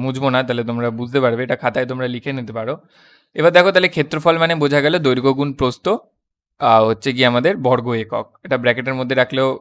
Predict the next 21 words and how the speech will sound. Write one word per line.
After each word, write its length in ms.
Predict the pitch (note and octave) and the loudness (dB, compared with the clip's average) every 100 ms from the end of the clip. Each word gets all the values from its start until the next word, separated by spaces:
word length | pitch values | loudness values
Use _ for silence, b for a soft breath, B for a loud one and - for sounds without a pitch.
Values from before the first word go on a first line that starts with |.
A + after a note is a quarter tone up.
| - _ _ | -12 _ _
অসুবিধা 360 | D3+ C#3+ C#3 C#3 | -10 -6 -2 -2
নেই। 160 | D3 G#3 _ _ _ | -4 -10 _ _ _
এবার 220 | C#3 F3 G3+ | 4 4 4
যদি 160 | G#3+ | 0
আমাদের 220 | G#3+ G#3+ G#3+ | -2 -2 -2
ক্ষেত্রফল 520 | D#3 C#3+ F3 F3 F#3 | -2 0 0 2 2
বলে 220 | D#3 C#3+ C#3 | 4 4 6
দেওয়া 200 | C3+ B2+ | 6 4
থাকে, 280 | G#2+ G#2+ D#3+ | 0 -6 -4
তাহলে 200 | G3+ C#3+ | 2 2
আমরা 180 | C#3 D3+ | 4 2
দৈর্ঘ্য 380 | C3 B2+ B2 D#3+ | 2 0 2 6
আর 120 | D3 | 6
প্রস্থ 220 | C3+ A#2+ D3+ | 2 -6 -4
নির্ণয় 340 | B2+ A2+ A2+ | -4 -2 -2
করবো 180 | B2+ C#3 | -2 -2
কি 140 | A#2+ | -6
করে? 180 | G2 A2 | -14 -16
খুব 200 | - F#3 D#3+ | -6 -6 -4
সোজা, 260 | E3+ E3 | -2 2
দেখো 260 | D#3 C3 | 2 4